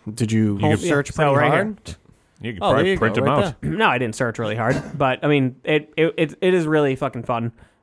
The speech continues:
Speaker 2: Um,
Speaker 3: Print and play.
Speaker 1: Yeah.
Speaker 2: so we should play it sometime.
Speaker 3: Okay, let's do it.
Speaker 1: No.
Speaker 3: Oh, right. Guido's out.
Speaker 1: <laughs>
Speaker 3: Uh, Guido, what's your number four?
Speaker 1: All right, my number four is a game called Slapjack.
Speaker 3: Oh, my God.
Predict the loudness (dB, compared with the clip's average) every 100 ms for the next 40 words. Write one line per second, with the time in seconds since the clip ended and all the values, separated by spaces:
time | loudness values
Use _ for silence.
0 | -10 -6 -6 -8 -10 -14 _ _ _ -2
1 | 0 2 2 2 2 -2 _ _ -10 -8
2 | -10 _ _ -10 -6 -6 -8 -14 _ _
3 | _ -8 -2 2 4 4 2 4 2 0
4 | -8 -6 -4 0 0 2 0 0 0 2
5 | 4 2 -2 -6 0 0 -2 -6 _ -10
6 | -6 -4 -4 -6 -4 0 2 2 0 0
7 | 0 0 -4 -6 -2 0 0 0 0 -2
8 | -6 _ _ _ _ _ -4 -2 -2 0
9 | 2 2 2 0 0 0 -2 -4 -2 -2
10 | -2 -4 -2 -2 -4 -6 -4 -2 -2 -4
11 | -4 -2 -2 -4 -8 -6 0 2 2 0
12 | 0 0 -2 -8 -18 -8 -4 -4 -4 -8
13 | -10 -12 -20 _ _ _ _ _ -2 2
14 | 2 0 -2 0 4 4 2 -2